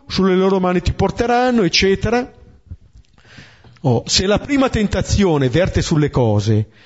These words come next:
la seconda tentazione sul potere, quindi sulle relazioni, qui la terza su Dio.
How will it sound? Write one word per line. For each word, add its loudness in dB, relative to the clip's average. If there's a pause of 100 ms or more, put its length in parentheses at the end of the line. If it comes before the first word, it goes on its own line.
(120)
la 0
seconda 0
tentazione 0
sul -2
potere, -2
quindi -2
sulle 0
relazioni, 2 (440)
qui 2
la 2
terza -2 (100)
su 0
Dio. 0